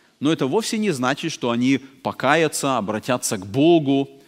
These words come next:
что они станут верующими, что они, э, искренне будут, э, познавать Бога. Э, посмотрите, мы читаем в тридцать шестой главе книги Иезекииль с двадцать четвертого стиха такие слова.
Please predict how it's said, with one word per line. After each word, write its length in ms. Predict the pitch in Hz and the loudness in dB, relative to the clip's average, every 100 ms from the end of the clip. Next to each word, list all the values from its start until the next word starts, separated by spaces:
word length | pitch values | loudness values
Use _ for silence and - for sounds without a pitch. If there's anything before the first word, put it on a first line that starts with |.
| _ _ | _ _
что 160 | - | -6
они 140 | 110 123 | 0 0
станут 480 | - 135 131 110 | 2 2 2 0
верующими, 1040 | 104 104 165 175 160 - 165 143 139 131 131 - | -4 2 6 6 4 0 -2 0 0 0 -4 -16
что 220 | - - 110 | -14 -6 -2
они, 280 | 120 127 123 | 0 0 0
э, 340 | 113 113 107 107 | 0 2 0 2
искренне 540 | 190 - 170 143 139 | 2 2 0 2 0
будут, 340 | 127 135 127 - | 0 0 0 -2
э, 360 | 98 117 113 110 | -2 2 2 0
познавать 460 | 131 120 135 135 113 | -2 0 2 2 0
Бога. 640 | 110 170 196 160 151 147 - - _ - - _ _ | 2 6 6 6 2 2 -6 -20 _ -20 -20 _ _
Э, 180 | 123 123 | -2 0
посмотрите, 420 | 151 190 247 202 | 0 0 0 0
мы 100 | 147 | 0
читаем 480 | 139 - 170 151 131 | -2 0 2 2 -2
в 60 | - | -2
тридцать 380 | 165 185 147 | -2 0 -2
шестой 380 | - 139 - 185 | -4 -6 0 0
главе 300 | 143 139 160 | 2 2 2
книги 340 | 165 147 156 135 | 0 -2 0 2
Иезекииль 640 | 131 123 123 196 240 226 - | 2 0 -2 0 0 -2 -6
с 100 | 110 | -4
двадцать 400 | 139 160 143 127 | 0 0 -2 -6
четвертого 560 | 139 165 170 151 131 | -4 0 0 0 0
стиха 320 | 127 135 160 | -2 -2 -2
такие 320 | 151 139 190 170 | -2 -2 0 0
слова. 460 | 143 120 104 87 | 2 2 2 -2